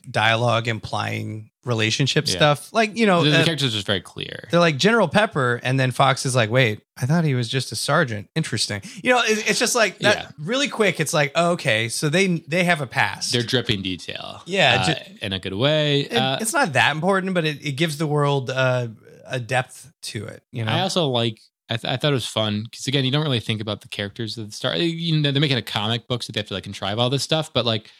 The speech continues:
Speaker 2: I like them starting as Robin Hood types. That's fun.
Speaker 1: Yeah. I li-, I
Speaker 2: That's,
Speaker 1: like,
Speaker 2: that's a fun
Speaker 1: uh,
Speaker 2: start.
Speaker 1: and they kinda suck. They're kinda scrappy. They're,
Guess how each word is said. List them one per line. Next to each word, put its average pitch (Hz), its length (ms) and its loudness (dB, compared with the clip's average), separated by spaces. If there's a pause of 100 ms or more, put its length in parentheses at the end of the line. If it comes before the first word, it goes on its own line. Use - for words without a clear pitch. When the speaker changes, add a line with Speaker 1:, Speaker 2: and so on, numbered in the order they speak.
(160)
Speaker 2:
I 151 120 -4
like 208 160 0
them 208 120 0
starting 196 280 0
as 170 100 -4
Robin 190 240 0
Hood 123 160 0
types. - 460 -10 (240)
That's - 120 -14
fun. 175 200 0
Speaker 1:
Yeah. 170 180 6 (480)
I 160 120 6
li-, 180 120 2 (180)
I 175 100 4
Speaker 2:
That's, 170 100 4
Speaker 1:
like, 180 160 6
Speaker 2:
that's 214 100 -2
a - 40 -12
fun 214 120 2
Speaker 1:
uh, 175 40 -4
Speaker 2:
start. 170 400 0 (520)
Speaker 1:
and 190 160 0
they 208 60 2
kinda 247 240 2
suck. 208 360 2
They're 143 120 -2
kinda 180 260 2
scrappy. 160 720 2
They're, 156 180 2